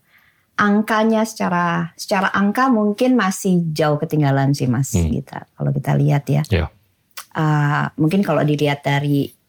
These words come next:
Speaker 1: Unilever karena kita udah mulainya cukup lama kan.
Speaker 2: Hmm.
Speaker 1: Saya,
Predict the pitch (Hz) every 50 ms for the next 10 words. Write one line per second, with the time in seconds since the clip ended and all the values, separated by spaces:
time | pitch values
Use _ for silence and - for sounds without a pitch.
0 | _ _ - 147 151 143 143 139 143 143 139 165 185 185 175 156 156 151 147 -
1 | 139 - - 147 143 139 135 135 - _ - 160 151 143 147 139 - - - -
2 | 165 151 151 151 147 147 139 143 156 165 165 - 170 - 151 139 - 143 147 135
3 | 131 139 143 165 156 147 151 143 - 156 156 160 175 170 _ _ - 101 87 85
4 | 92 - _ _ - - 156 147 156 165 170 170 175 175 175 180 170 165